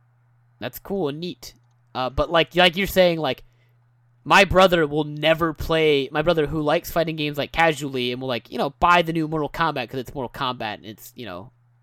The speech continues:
it's new and it's big and it, who cares? He's never gonna play Plus R 'cause, like, "Oh, you mean the second or, oh, is it, like, you mean the, the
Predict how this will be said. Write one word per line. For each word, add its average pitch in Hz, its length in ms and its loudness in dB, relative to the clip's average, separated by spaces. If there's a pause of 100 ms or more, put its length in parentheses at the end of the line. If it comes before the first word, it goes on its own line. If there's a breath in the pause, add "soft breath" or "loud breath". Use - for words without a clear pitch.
it's - 160 -20
new 139 300 -4
and 127 80 -6
it's 117 140 -12
big 120 280 -6
and 107 120 -12
it, 101 100 -16
who 117 120 -14
cares? 107 420 -10 (300 soft breath)
He's 180 260 -6
never 202 260 6
gonna 180 240 2
play 160 380 2 (240)
Plus 160 280 0
R 120 400 0 (280)
'cause, 151 180 -2
like, 135 240 -4 (160)
"Oh, 160 380 6
you 143 100 -8
mean 151 240 -4
the 123 100 -4
second 143 540 -6
or, 120 140 -8 (140)
oh, 127 160 -8
is 120 120 -10
it, 104 40 -10
like, 104 180 -14 (480 soft breath)
you 147 100 -12
mean 160 200 -2
the, 110 420 -4 (180)
the 101 220 -16